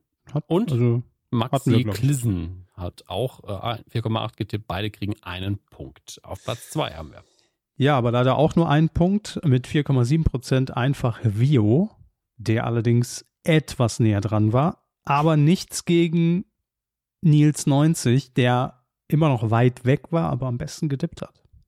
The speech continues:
Speaker 2: Ja, vier Komma ein Pro-, ein Prozent getippt und vier Punkte abgeräumt. Platz eins, Gratulation.
Speaker 1: Herzlichen Glückwunsch. Und in dieser Woche machen wir es vielleicht ein bisschen einfacher. Wir tippen nämlich die Weihnachtsedition von Kitchen Impossible.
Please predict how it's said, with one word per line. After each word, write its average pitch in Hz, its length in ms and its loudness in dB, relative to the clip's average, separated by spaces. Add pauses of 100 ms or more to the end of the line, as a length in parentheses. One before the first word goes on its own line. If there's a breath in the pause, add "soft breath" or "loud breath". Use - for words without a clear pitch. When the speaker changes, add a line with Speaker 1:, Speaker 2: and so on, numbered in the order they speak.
(220)
Speaker 2:
Ja, - 200 -6 (200)
vier - 180 -2
Komma 135 260 2
ein 131 160 -2
Pro-, - 260 -10
ein 131 240 0
Prozent 123 520 -2
getippt - 640 -4
und 143 240 2
vier - 220 -2
Punkte 147 500 0
abgeräumt. 87 920 -4
Platz - 300 -4
eins, 123 280 2
Gratulation. 117 800 0 (1040 loud breath)
Speaker 1:
Herzlichen 120 480 0
Glückwunsch. 151 500 0
Und 139 240 0
in 123 140 0
dieser 139 240 2
Woche 127 200 2
machen 120 280 2
wir 117 80 4
es 117 120 0
vielleicht 131 380 -2
ein 156 80 0
bisschen 131 260 0
einfacher. 117 500 -2
Wir 110 120 -2
tippen 147 240 -2
nämlich 120 380 0
die 101 300 -2
Weihnachtsedition 123 880 0
von 104 320 -2
Kitchen - 400 -4
Impossible. - 800 -4